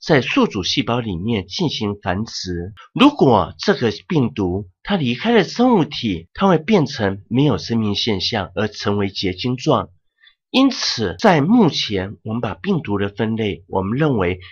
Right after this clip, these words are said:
病毒是介于生物跟无生物之间，因为它只能在生物体内具有生命现象，可是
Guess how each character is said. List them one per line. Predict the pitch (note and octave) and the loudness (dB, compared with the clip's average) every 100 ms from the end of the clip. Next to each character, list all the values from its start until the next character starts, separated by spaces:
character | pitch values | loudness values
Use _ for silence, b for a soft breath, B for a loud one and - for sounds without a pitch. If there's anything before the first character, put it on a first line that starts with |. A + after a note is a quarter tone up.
| B - | B 0
病 | C#4+ F#3+ D3+ | 2 2 0
毒 | G2+ F#2 G#2 | -2 -2 -6
是 | - B2 | -8 -6
介 | - D#3 | -2 -2
于 | G#2+ G2+ | -2 -4
生 | - - A#3 | -6 0 2
物 | A3+ A#2 - | 4 2 0
跟 | C3+ C3 | 0 0
无 | F#2+ F2+ | -4 -6
生 | - G#2+ G2 | -4 -2 -2
物 | |
之 | F2+ G#2 | -4 -8
间， | F#2+ - F#2 F#2+ - b b b _ | -6 -2 -2 -4 -10 b b b _
因 | C3 B2 | 0 4
为 | A#2+ G2 B B - | 4 4 B B -2
它 | C4+ | 0
只 | C#4 B2 | 2 2
能 | G#2 | 0
在 | G#2+ C#3+ | 2 0
生 | C3+ E3 D#3+ | 2 2 2
物 | |
体 | D3 - F2+ | 2 -2 -4
内 | F2 A#2 G#2 - b | -2 -2 -4 -8 b
具 | - G#3+ | -6 -2
有 | D#3+ F2 | 0 -2
生 | - A2+ | -4 -2
命 | G#2 | -2
现 | G2+ A2 F#2+ | -4 -6 -4
象， | - A2 F#2 - B B _ | 0 0 0 -8 B B _
可 | - G#2 | -2 -2
是 | - - B2+ | -2 2 2